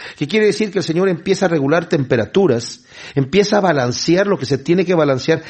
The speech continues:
y dejarlo todo perfecto para empezar a trabajar. Miren, mis amados, Dios pudo haber hecho esto así en un tronar de dedos, pero no lo hace así. Aquí estamos viendo que está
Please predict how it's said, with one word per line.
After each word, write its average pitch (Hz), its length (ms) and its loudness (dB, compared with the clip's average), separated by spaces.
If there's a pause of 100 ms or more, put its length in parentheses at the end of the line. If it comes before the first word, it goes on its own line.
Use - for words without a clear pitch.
(160)
y 139 100 4
dejarlo 175 520 2
todo 190 320 0
perfecto 208 960 -2 (360)
para 131 160 2
empezar 139 320 0
a 135 80 0
trabajar. 107 400 -4 (280)
Miren, 196 300 2
mis 160 140 -2
amados, 175 320 0 (840)
Dios 202 300 2
pudo 240 240 2
haber 214 200 2
hecho 202 260 0
esto 185 180 -4
así 196 380 -4 (240)
en 139 160 2
un 175 100 2
tronar 147 320 0
de 143 120 2
dedos, 104 600 -4
pero 135 220 2
no 160 120 2
lo 160 220 2
hace 151 240 -4
así. 92 260 -8
Aquí 90 160 -6
estamos 180 360 0
viendo 151 280 0
que 127 100 -6
está 151 500 -4